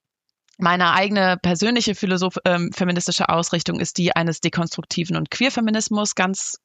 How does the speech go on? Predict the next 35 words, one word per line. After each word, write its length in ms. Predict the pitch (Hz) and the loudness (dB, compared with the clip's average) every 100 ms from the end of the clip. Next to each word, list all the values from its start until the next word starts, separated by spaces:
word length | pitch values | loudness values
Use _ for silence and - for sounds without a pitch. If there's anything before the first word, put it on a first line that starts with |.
| _ | _
grundlegend 600 | - 208 226 226 220 214 | -2 -2 2 2 2 0
vielleicht. 440 | - 196 185 185 - - - - - - | -2 0 0 0 -4 -16 -20 -20 -20 -6
Äh, 240 | - 180 180 | 0 4 4
und 200 | - 180 | 2 2
dann 240 | 185 190 | 2 2
fühle 240 | 185 - 196 | 0 0 0
ich 80 | 185 | 0
mich 160 | 185 | 0
bei 100 | 180 | 2
Donna 220 | 175 175 | 2 2
Haraway, 600 | 175 190 220 214 214 214 - | 2 2 2 2 2 2 0
äh, 160 | - 185 | -2 -4
ganz, 460 | - 185 202 - - - - | 0 0 -2 -8 -12 -12 -2
ganz 240 | - 190 - | -2 -2 -2
klar 260 | 190 180 | 2 2
zu 200 | - 175 | 2 0
Hause, 760 | 175 196 220 214 208 208 - - - | 2 2 2 2 2 0 -2 -6 -6
als 280 | - 185 190 | 0 0 0
eben 200 | - 185 | -2 0
auch 140 | 180 180 | 0 0
einer 260 | 180 180 180 | 0 0 0
Vertreterin, 680 | - - 175 175 185 175 170 | -2 -2 -2 -2 -2 0 0
die 180 | 180 | -2
ich, 260 | 180 - - | -4 -4 -2
äh, 340 | 175 170 170 | 0 2 2
in 140 | - 170 | 0 0
den 120 | 165 | -2
Kreisen 360 | - 160 170 170 | -2 0 0 -2
des 100 | - | -4
kritischen 340 | 180 - 170 | -4 -2 -2
Posthumanismus 760 | - 254 - 233 214 208 208 - | -2 -2 0 0 0 -2 -6 0
da 220 | 190 185 - - - - | 0 0 -4 -20 -20 -6
ganz 420 | - 180 180 - | -2 0 -2 -8
zentral 560 | - 180 170 - 170 170 | -4 -4 -2 2 2 2
sehe. 300 | 175 170 170 | 4 4 2